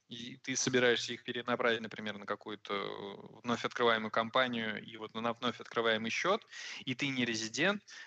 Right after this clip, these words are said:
всё сильно усложняет. И, э, дальше начинается такая н-, непростая история. Ну, всё решаемо. Я как бы не навожу страха и не, не говорю про ака-, апокалипсис. Конечно, всё решаемо.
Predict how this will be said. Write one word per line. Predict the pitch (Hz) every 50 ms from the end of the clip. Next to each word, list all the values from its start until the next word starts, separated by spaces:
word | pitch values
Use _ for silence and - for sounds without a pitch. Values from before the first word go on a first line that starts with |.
| - _
всё | - - 135 120
сильно | - 135 131 127
усложняет. | 117 104 - 120 113 110 117 110 98 90 - - _ _ _ _ _ - - - - - - - - - - _
И, | 113 113 117 117 117 117 117 117
э, | 113 113 110 110 110 110 107
дальше | 110 123 123 120 - - 117
начинается | 110 - - 120 113 113 104 - -
такая | - 110 - 107 104 101
н-, | 107 110 110 110 - - -
непростая | - - - 120 120 113 123 120 113 - - 110 95 90
история. | - - - 107 98 - - - - - - - -
Ну, | 156 202 240 196 147
всё | - - - 226 262
решаемо. | 269 220 - - 220 208 160 127 113 95 98
Я | 107 120 131 143 139
как | - 139 131
бы | 131 131
не | 135 135
навожу | 135 143 131 127 160 196
страха | 185 - - 156 131 - - 131
и | 120 113
не, | 113 113 113
не | 113 117 117 120 127 123 120
говорю | - 127 123 139 -
про | 185 - 131 123
ака-, | - 131 127 - - 151 139 135 131
апокалипсис. | 123 - 127 - 117 104 98 - - - -
Конечно, | - 131 160 156 -
всё | - - 160
решаемо. | 156 143 - - 127 113 104 92 92 -